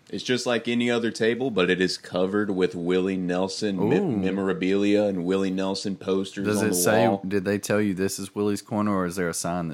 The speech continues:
Speaker 1: It,
Speaker 2: says
Speaker 1: there's literally a neon sign with green and pink writing that says Willie's Corner.
Speaker 2: Now, do you think Willie himself donned that his, his corner?
Speaker 1: He, he blessed that table.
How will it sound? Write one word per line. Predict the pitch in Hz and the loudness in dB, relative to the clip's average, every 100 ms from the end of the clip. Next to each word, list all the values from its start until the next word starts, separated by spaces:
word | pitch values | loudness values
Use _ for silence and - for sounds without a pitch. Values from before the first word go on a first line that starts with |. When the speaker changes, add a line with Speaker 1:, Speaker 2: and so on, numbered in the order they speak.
| - | -2
Speaker 1:
It, | 107 104 | 0 -2
Speaker 2:
says | - | -2
Speaker 1:
there's | 107 113 101 101 | 4 6 6 2
literally | 110 117 110 101 98 | 2 4 2 0 0
a | 90 | -2
neon | 85 90 98 98 98 98 | -2 -2 -2 0 -2 -4
sign | - 95 85 80 85 | -4 -4 -4 -6 -8
with | 87 87 | -10 -4
green | 92 92 95 | -2 0 0
and | 90 | -4
pink | 82 90 82 | -6 -10 -4
writing | 90 82 82 82 | -2 -2 -4 -8
that | - | -6
says | 87 85 | -4 -4
Willie's | 85 82 85 85 85 - | -6 -4 -4 -2 -4 -8
Corner. | 87 87 | -10 -6
Speaker 2:
Now, | 98 95 | 0 2
do | 95 | 2
you | 98 110 | 0 -2
think | 120 120 92 87 | 0 0 0 2
Willie | 92 98 101 98 98 _ _ _ _ _ _ _ _ - | 2 2 0 0 -4 _ _ _ _ _ _ _ _ -8
himself | 101 90 - 95 101 - _ _ _ - - _ - | -6 -4 -2 -2 -2 -6 _ _ _ -20 -20 _ -10
donned | 92 90 95 92 | -4 -2 -2 -2
that | 95 98 | -4 -6
his, | 95 - _ - - | -10 -12 _ -18 -8
his | 92 90 - _ _ _ _ _ _ _ _ | -6 -8 -12 _ _ _ _ _ _ _ _
corner? | - 110 127 131 | -6 -6 -6 -10
Speaker 1:
He, | - 92 | -6 -4
he | |
blessed | 85 85 82 82 - | -4 -4 -4 -6 -8
that | 78 76 | -10 -10
table. | - 80 - - | -10 -12 -12 -16